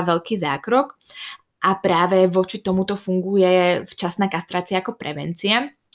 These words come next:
Pokiaľ sa fena vykastruje pred prvým háraním,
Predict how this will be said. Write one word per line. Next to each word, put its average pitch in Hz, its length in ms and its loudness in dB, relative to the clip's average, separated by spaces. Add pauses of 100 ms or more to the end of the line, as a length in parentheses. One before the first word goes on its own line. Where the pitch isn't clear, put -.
Pokiaľ 190 240 2
sa 190 160 -2
fena 190 240 2
vykastruje 185 480 -2
pred 175 240 -6
prvým 185 240 0
háraním, 160 720 0